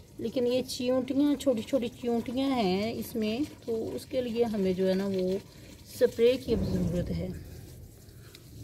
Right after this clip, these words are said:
तो friends, यहाँ आप देख सकते हैं कि यहाँ मैंने ये पालक ग्रो की हुई है।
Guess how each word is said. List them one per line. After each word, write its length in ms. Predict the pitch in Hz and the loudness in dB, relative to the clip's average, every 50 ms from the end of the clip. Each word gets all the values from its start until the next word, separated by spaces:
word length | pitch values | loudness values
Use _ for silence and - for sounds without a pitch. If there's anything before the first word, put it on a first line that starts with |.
| - | -10
तो 60 | - 240 | -10 -10
friends, 560 | - - - 240 247 247 247 233 - - 277 | -2 0 2 2 4 2 0 -2 -4 -4 0
यहाँ 680 | 262 247 247 247 220 226 233 220 247 262 247 254 247 | 0 2 2 2 2 2 2 4 4 4 6 6 6
आप 100 | 240 233 233 | 4 4 2
देख 160 | 226 220 214 | 0 -2 -2
सकते 300 | 214 - 254 - - - | -2 -4 -8 -8 -6 -6
हैं 240 | 247 220 233 262 254 | -4 -2 0 0 0
कि 100 | 247 254 | -2 -2
यहाँ 320 | 233 220 233 220 202 240 240 | -4 -4 -4 -4 -4 -4 -2
मैंने 240 | 233 233 220 214 | -2 0 -2 -2
ये 460 | 220 208 202 214 214 214 220 220 233 226 - - - - - - - - - - - - - - - - | -2 -2 -2 0 2 2 2 2 2 0 -4 -10 -20 -20 -20 -20 -20 -20 -20 -20 -20 -20 -20 -20 -4 0
पालक 280 | - 220 214 226 247 262 | 4 6 6 6 4 4
ग्रो 220 | 240 294 294 302 | 4 6 6 6
की 240 | 294 294 302 277 269 | 6 6 4 2 4
हुई 260 | 277 277 277 269 254 | 2 2 2 2 2
है। 260 | 262 262 254 269 262 | 4 4 2 2 0